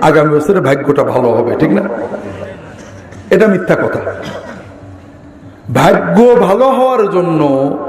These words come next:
আমল নবীজি বলেছেন, বলবো? রাগ করবেন, রাগ করবেন না তো? দেখেন, ভাগ্য ভালো হতে গেলে, বড় লোক হতে গেলে পাকশি চেনেন।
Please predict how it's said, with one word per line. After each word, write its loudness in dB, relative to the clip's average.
আমল 4
নবীজি 2
বলেছেন, 0
বলবো? 4
রাগ 4
করবেন, 4
রাগ 2
করবেন 2
না 0
তো? -4
দেখেন, 2
ভাগ্য 4
ভালো 4
হতে 0
গেলে, 2
বড় 4
লোক 0
হতে 0
গেলে 2
পাকশি 0
চেনেন। 2